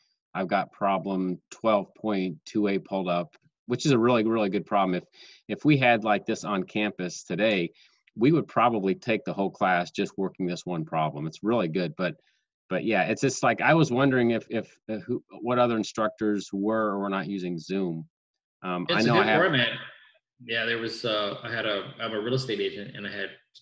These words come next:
Speaker 2: take twelve hours of continuing ed. The face-to-face classes were, were scheduled up until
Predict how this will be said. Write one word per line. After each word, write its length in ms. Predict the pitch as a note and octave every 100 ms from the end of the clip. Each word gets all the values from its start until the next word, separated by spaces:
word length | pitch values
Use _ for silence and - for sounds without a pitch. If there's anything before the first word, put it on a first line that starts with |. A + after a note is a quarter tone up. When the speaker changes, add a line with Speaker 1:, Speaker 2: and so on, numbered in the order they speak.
| -
Speaker 2:
take 200 | - -
twelve 240 | A#2+ A2 G#2+
hours 260 | G2 F#2+
of 80 | G2+ -
continuing 420 | G2 - G#2+ G2 G2+
ed. 200 | G2+ G2+ - _ _ _ _ -
The 60 |
face-to-face 640 | - C#3 C3 B2+ A#2+ - -
classes 480 | B2 A2+ - G2 G2+
were, 280 | G2+ G2 - - _ - - _ _ -
were 80 | G#2
scheduled 400 | - B2 B2 G#2+
up 160 | G2+
until 580 | G2 G2 - G2 F#2+ F#2